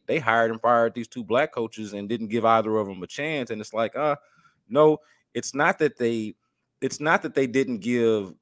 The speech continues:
the black coaches a chance. It's that they didn't give any, they, like, no coach would have had a chance here. Like, e-, even if the, even if this had been white coaches,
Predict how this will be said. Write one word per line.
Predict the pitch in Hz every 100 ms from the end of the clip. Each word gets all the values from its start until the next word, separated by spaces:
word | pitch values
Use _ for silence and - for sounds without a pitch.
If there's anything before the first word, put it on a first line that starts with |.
| _
the | 110
black | 87 104 131 -
coaches | - 117 104 98
a | 95
chance. | - 110 104 98
It's | 160
that | 151 143
they | 170
didn't | 180 147
give | 127 117 -
any, | 127 135
they, | 120 139 135 110
like, | 127 117 131
no | 135 185
coach | 196 165 139 120
would | 117
have | 113
had | 117
a | 101
chance | - 165 165 127
here. | - 92 82
Like, | 85 87 90 110
e-, | 120 _ _ _ _ _
even | 147 185 165
if | 135 -
the, | 131 -
even | 139 185
if | 180
this | 151 147
had | 117
been | 123 101
white | 107 135 -
coaches, | 110 98 - 85 82